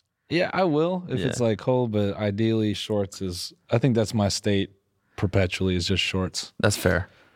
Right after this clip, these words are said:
Speaker 1: I put on a pair of jeans one time in quarantine. I took them off immediately.
Speaker 2: <laughs>
Speaker 1: I was like, "Never again." And I literally donated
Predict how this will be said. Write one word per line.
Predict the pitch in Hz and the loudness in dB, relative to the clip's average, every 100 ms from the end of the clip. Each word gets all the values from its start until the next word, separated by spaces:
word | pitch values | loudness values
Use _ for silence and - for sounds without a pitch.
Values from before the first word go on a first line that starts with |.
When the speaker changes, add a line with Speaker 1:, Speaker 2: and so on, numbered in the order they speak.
| _ _ _ - | _ _ _ 0
Speaker 1:
I | 135 | 0
put | 156 | 4
on | 151 139 | 4 2
a | |
pair | 110 127 | 2 2
of | 113 | 2
jeans | 104 113 107 92 | 2 2 0 -4
one | 95 107 110 | -2 0 0
time | 104 107 98 | 0 0 0
in | 95 | -2
quarantine. | - 98 95 92 95 92 90 | -2 -2 -2 -2 -4 -2 -4
I | |
took | 92 107 95 | 0 0 2
them | 95 | 2
off | 92 90 | 2 0
immediately. | - 98 95 90 82 80 | 0 2 2 2 0 -2
Speaker 2:
<laughs> | 92 - - - - | -6 -6 -16 -6 0
Speaker 1:
I | |
was | 95 | 2
like, | 90 | 2
"Never | 90 101 95 95 | 2 2 2 0
again." | 90 90 90 - - - | 0 -2 -2 -4 -4 0
And | 104 | 2
I | 104 | 4
literally | 104 107 101 | 4 2 0
donated | 85 - 98 98 95 92 90 | 0 0 0 2 0 0 -4